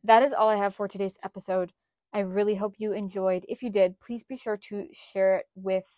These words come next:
your loved ones, families, friends, anyone that you think needs to hear this. And be, be sure to follow me on YouTube at Lainey Evans and on Instagram for the podcast at just a thought dot pod.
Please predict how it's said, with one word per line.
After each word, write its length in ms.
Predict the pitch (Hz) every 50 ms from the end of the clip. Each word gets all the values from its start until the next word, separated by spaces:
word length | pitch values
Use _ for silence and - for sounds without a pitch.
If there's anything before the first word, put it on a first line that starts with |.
| _ _
your 240 | 208 196 185 185 180
loved 260 | 180 180 180 185 -
ones, 340 | 180 180 180 180 180 180 - _ - _ _ _ _ -
families, 400 | 247 269 254 254 247 240 - -
friends, 500 | _ - 196 196 190 190 190 190 185 -
anyone 340 | - 196 196 196 196 202 196
that 80 | 190 190
you 80 | 190
think 220 | - 196 185 - -
needs 180 | 190 190 -
to 100 | - 202
hear 240 | - - 240 254 247
this. 360 | 233 233 226 226 - - - _ _ _ _ _ _ _ _ _ _ -
And 520 | 208 202 202 202 196 196 196 196 196 190 - _ _ _ _ _ _ _ _ _ 208 196
be, 260 | - - 240 226 - - 214
be 160 | 202 226 226
sure 260 | 208 - - 247 233 233
to 300 | - - 233 220 220 202
follow 300 | - - 208 202 196 196
me 240 | 196 196 196 190
on 160 | - 196 190 196
YouTube 460 | 254 277 254 - 262 262 254 233 -
at 220 | - - 160 - -
Lainey 260 | 185 180 175 180 -
Evans 520 | - 277 302 302 294 285 294 302 - - _ _ - - _ _ _ _ -
and 540 | 220 214 214 214 208 208 214 208 208 208 - - _ _ _ -
on 400 | 202 196 196 196 190 190 185 - -
Instagram 560 | 226 254 - - 247 226 233 226 226 220 220
for 140 | - 214 202
the 60 | 190
podcast 500 | 190 _ - 208 202 202 214 202 202 - - -
at 180 | - 202 196 185
just 220 | - 202 190 -
a 60 | 190 190
thought 280 | - 190 185 180 - _
dot 220 | - 170 - - - _
pod. 440 | - 269 269 269 269 269 269 254